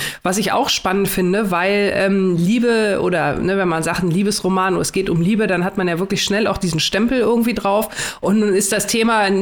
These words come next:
das Thema Liebe natürlich genauso vielfältig wie jede andere Emotion auch und kann natürlich entsprechend auch, äh, literarisch richtig gut verarbeitet werden. Und das muss ich sagen, finde ich sehr sympathisch, dass wir da zwei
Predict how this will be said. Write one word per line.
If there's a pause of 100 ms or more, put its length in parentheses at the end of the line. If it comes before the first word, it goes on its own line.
das
Thema
Liebe
natürlich
genauso
vielfältig
wie
jede
andere
Emotion
auch (260)
und
kann
natürlich
entsprechend
auch,
äh,
literarisch
richtig
gut
verarbeitet
werden.
Und
das
muss
ich
sagen,
finde
ich
sehr
sympathisch,
dass
wir
da
zwei